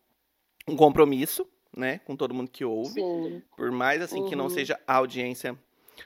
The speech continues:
Speaker 1: do Podpah <laughs> ainda. Mas a
Speaker 2: A gente
Speaker 1: gente
Speaker 2: pode substituir o Flow, que o Monarca só tá falando merda aí na internet.
Speaker 1: Então, é, é o nosso momento.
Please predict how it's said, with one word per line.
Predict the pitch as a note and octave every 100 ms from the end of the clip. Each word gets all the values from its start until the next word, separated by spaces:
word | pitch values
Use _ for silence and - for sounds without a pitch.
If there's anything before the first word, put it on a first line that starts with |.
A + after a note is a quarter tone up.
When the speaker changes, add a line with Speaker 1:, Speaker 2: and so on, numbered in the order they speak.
| -
Speaker 1:
do | A2+ B2+ B2 A#2 A#2 -
Podpah | - B2 - D3+ F3+ F3+
<laughs> |
ainda. | G3+ F3 E3 F#3 - - - - D#4 - - - _ - - - _ - _ _ _ _ _ _ - - - - - - - - - C3
Mas | C3+ B2+ F3+ G#3 C#3+
a |
Speaker 2:
A | G3+
gente | A3+
Speaker 1:
gente | -
Speaker 2:
pode | B3 -
substituir | - A#3+ - C4 B3
o |
Flow, | B3+ C#4+ B3 A#3+
que | A#3+
o |
Monarca | A3 G#3+ G#3+ G3+ G#3+
só | G#3+ A3
tá | G#3+
falando | G#3+ G#3+ G#3+
merda | G#3 G3+ G3+ G3
aí | G3
na | G3
internet. | F#3+ - F3+ G3+
Speaker 1:
Então, | A#3+ B3+ A#2+ A2+ F#2+
é, | C#3 C3 A#2+
é | - C3
o |
nosso | C3 B2+ -
momento. | C#3+ F3+ F3+ -